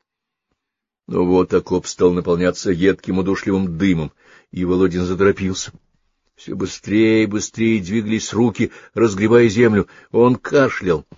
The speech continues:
задыхался, но греб, вонзая пальцы в сухую комковатую глину,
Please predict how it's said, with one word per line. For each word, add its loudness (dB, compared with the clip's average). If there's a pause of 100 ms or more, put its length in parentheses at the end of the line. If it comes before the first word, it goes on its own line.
(140)
задыхался, 2
но 4
греб, 4
вонзая 2
пальцы 0
в -10
сухую 0
комковатую 2
глину, -2